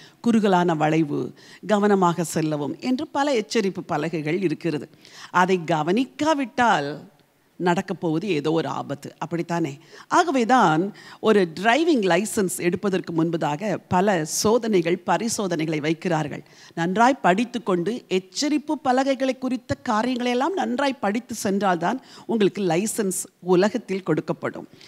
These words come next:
ஆண்டவர் தன்னுடைய பிள்ளைகளை பல வேளைகளில் இது போலதான் எச்சரிக்கிறார். "இப்படி கவனமாய் போ, கவனமாய் செய், இப்படி கவனமற்று நடக்காதே" என்று. நீங்கள் கேட்கலாம், "இந்த எச்சரிப்புகள் எனக்கு எங்கிருந்து வரும்?"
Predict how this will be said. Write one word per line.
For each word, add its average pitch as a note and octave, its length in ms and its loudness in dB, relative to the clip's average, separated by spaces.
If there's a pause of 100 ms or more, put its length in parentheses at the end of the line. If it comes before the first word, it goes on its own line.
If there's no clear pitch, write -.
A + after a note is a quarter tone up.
(280)
ஆண்டவர் D4+ 760 2
தன்னுடைய A3+ 400 0
பிள்ளைகளை F3 500 2 (380)
பல A3+ 220 2
வேளைகளில் F3 760 0
இது F3+ 160 -4 (100)
போலதான் F#3 480 2 (120)
எச்சரிக்கிறார். - 840 -4 (280)
"இப்படி F3 280 -2
கவனமாய் D#3+ 640 2
போ, D#3 120 0 (480)
கவனமாய் G3+ 560 0
செய், E3 300 -2 (280)
இப்படி G#3+ 260 -6
கவனமற்று A3+ 580 -2
நடக்காதே" E3+ 580 -2
என்று. C#3+ 240 -6 (100)
நீங்கள் A#3+ 260 -6
கேட்கலாம், F#3+ 500 -4 (240)
"இந்த C#4+ 180 -2
எச்சரிப்புகள் A#3+ 880 -2
எனக்கு G3 300 -4
எங்கிருந்து F#3+ 400 0
வரும்?" E3 320 0